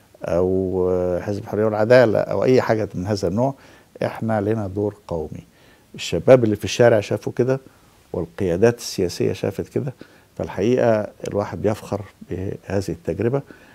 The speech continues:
وإن مرينا طبعا كلنا بفترة، آه، صعبة في التقلبات اللي فاتت، إنما وصلنا، آه، إلى البر الآخر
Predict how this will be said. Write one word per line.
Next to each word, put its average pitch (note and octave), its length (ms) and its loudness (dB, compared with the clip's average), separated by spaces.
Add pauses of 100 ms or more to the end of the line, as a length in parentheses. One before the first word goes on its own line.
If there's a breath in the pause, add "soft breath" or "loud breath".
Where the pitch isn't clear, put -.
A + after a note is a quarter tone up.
(240 loud breath)
وإن G#2+ 760 2
مرينا G#2 400 2
طبعا F2 360 -4
كلنا F#2 340 -2
بفترة، E2 640 -8 (280)
آه، - 540 -8
صعبة F2+ 380 -2
في - 120 -10
التقلبات E2+ 640 -8 (100)
اللي - 120 -12
فاتت، A#2+ 320 -6 (240)
إنما G#2 180 -2
وصلنا، G2+ 520 -2 (580 soft breath)
آه، F2 360 -2
إلى F#2 160 -6
البر G2+ 300 0
الآخر - 460 -6